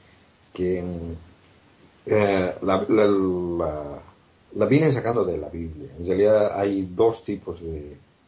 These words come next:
de Mesías que se esperaban. Uno, un Mesías que, que era puramente religioso,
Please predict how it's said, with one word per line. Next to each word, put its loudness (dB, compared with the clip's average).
de -6
Mesías -10
que -20
se -18
esperaban. -8
Uno, 0
un 2
Mesías 2
que, 0
que 0
era 2
puramente 2
religioso, 2